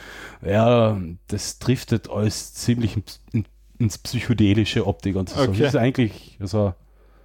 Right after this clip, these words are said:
Speaker 1: Drogentrip zum Schauen.
Speaker 2: Okay, nett.
Speaker 1: Noch ein guter Film aus der Sowjetunion von neunzehnhunderteinundsiebzig.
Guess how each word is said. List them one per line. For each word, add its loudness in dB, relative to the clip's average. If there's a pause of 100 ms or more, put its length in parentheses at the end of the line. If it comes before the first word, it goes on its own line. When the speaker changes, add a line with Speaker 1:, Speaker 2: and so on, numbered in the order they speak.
(420)
Speaker 1:
Drogentrip 0
zum -2
Schauen. 0 (420)
Speaker 2:
Okay, -4
nett. -10 (800)
Speaker 1:
Noch 2
ein 2
guter 0
Film 0
aus 0
der -2
Sowjetunion -2
von -8
neunzehnhunderteinundsiebzig. -6